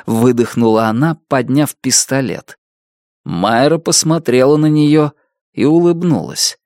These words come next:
Она вытащила руку из-под подушки, в руке был автоматический пистолет, точно такой же, как у Коры.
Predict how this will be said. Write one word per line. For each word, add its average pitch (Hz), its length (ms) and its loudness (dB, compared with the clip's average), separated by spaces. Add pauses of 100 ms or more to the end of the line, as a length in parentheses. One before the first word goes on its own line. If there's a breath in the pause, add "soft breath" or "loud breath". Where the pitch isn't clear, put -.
(320)
Она 123 320 0
вытащила 127 600 2
руку 127 300 0
из-под - 380 -2
подушки, 127 680 -2 (300 soft breath)
в 117 180 -4
руке 127 400 2
был 156 220 2
автоматический 131 1000 -2
пистолет, 117 840 -4 (480)
точно 170 460 0
такой 123 480 2
же, 113 160 -2
как - 260 -4
у 117 80 0
Коры. 78 500 -4